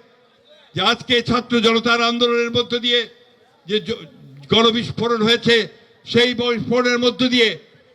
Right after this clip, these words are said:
যে সরকার আজকে এসে বসেছে, আমরা এই দেশের জনগণই তাকে আমরা ক্ষমতায় বসিয়েছি। ছাত্ররা, জনগণ, রাজনৈতিক দলগুলো সবাই মিলে তাদেরকে, ডক্টর ইউনূসের মতো একজন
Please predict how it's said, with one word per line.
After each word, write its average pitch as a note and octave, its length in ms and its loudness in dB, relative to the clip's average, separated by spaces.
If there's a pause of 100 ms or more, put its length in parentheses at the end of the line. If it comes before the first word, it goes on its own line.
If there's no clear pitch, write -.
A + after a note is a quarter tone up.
(220)
যে A3 160 2
সরকার B3+ 500 0
আজকে B3 320 0
এসে A3 240 0
বসেছে, E3+ 560 -2 (540)
আমরা E3 440 -2 (140)
এই F3 160 0
দেশের D#3+ 280 4
জনগণই D3+ 460 -2
তাকে C#3+ 260 -10
আমরা A#2+ 340 -6 (760)
ক্ষমতায় C#3+ 400 0
বসিয়েছি। C3 540 -6 (680)
ছাত্ররা, E3 640 0 (520)
জনগণ, E3+ 580 0 (260)
রাজনৈতিক E3+ 380 -2
দলগুলো F3 420 -4
সবাই F#3 360 -2
মিলে D#3 300 -6 (400)
তাদেরকে, C3+ 440 -14
ডক্টর - 260 -10
ইউনূসের A3+ 360 -2
মতো A#3 200 0
একজন B3 480 0